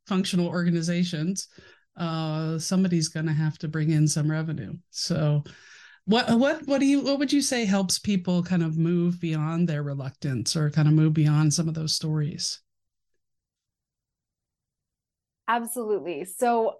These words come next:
Speaker 2: I would say that meeting donors is a big one. Very often we project our own feelings and beliefs onto other people. So we think things, stories like,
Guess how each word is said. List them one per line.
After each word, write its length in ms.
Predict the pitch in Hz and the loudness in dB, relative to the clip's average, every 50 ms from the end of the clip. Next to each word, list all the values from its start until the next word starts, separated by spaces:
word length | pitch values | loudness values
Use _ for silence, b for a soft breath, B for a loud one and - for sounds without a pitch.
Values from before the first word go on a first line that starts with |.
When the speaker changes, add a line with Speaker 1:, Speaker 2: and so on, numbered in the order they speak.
| _ | _
Speaker 2:
I 160 | - 226 269 | -4 -2 -2
would 260 | 311 349 392 381 349 - - - | 0 0 -2 -2 -4 -6 -14 -8
say 580 | - 254 240 233 233 226 226 233 226 214 - - | -6 -4 -4 -2 0 0 0 0 -2 -2 -4 -6
that 640 | - 208 180 180 214 202 196 196 196 190 - - _ - - - _ _ _ _ _ _ _ _ | -10 -10 -6 -4 -2 -2 0 0 -2 -2 -4 -8 _ -20 -20 -20 _ _ _ _ _ _ _ _
meeting 460 | 220 202 202 202 196 220 247 247 226 | -12 -8 -6 -6 -4 -2 0 0 0
donors 520 | 185 175 170 - 175 214 233 262 294 311 285 - - | -2 -6 -10 -10 -10 -10 -10 -8 -10 -10 -12 -12 -14
is 140 | 202 185 | -8 -8
a 60 | 190 180 | -6 -6
big 240 | 175 170 147 147 - | -6 -8 -10 -10 -12
one. 360 | - - - 58 - - 196 - _ _ _ _ _ _ _ _ _ _ | -16 -18 -18 -18 -18 -18 -20 -20 _ _ _ _ _ _ _ _ _ _
Very 460 | 190 185 185 214 247 254 269 294 311 | -12 -8 0 2 4 4 4 4 2
often 680 | - - 214 208 208 208 - - 214 202 202 202 202 190 | 0 2 0 0 0 -2 -6 -6 -6 -6 -6 -6 -6 -6
we 260 | 196 208 208 202 165 - _ _ _ _ _ _ _ _ _ _ _ | -6 -6 -6 -6 -8 -12 _ _ _ _ _ _ _ _ _ _ _
project 560 | - 254 233 190 - 208 185 180 233 233 - | -2 -2 -2 0 -2 -2 -2 -2 -2 -2 -4
our 160 | 254 240 - - | -4 -4 -2 -4
own 260 | 214 208 208 202 196 | -4 -6 -6 -8 -8
feelings 380 | _ 202 202 202 202 202 190 190 | _ -6 -6 -4 -6 -6 -6 -8
and 140 | 190 190 185 | -8 -8 -6
beliefs 480 | 185 180 180 156 170 233 311 - - | -6 -6 -6 -6 -10 -10 -12 -8 -8
onto 240 | 214 196 196 196 214 | -6 -6 -6 -8 -10
other 300 | - - 196 185 180 180 | -10 -10 -8 -8 -8 -10
people. 520 | 180 - _ 208 190 190 - - - - 185 | -10 -12 _ -14 -14 -12 -12 -12 -12 -12 -10
So 100 | - 196 | -8 -10
we 80 | 185 | -8
think 260 | 185 208 175 190 185 _ _ _ _ _ _ _ _ _ _ _ _ _ | -8 -8 -10 -12 -12 _ _ _ _ _ _ _ _ _ _ _ _ _
things, 380 | - 320 330 330 320 285 240 - | -2 0 2 2 0 0 -4 -6
stories 420 | - 330 320 320 311 294 277 233 | -4 -2 0 0 0 0 0 0
like, 340 | 262 254 226 226 208 214 - | 0 0 0 0 -4 -6 -14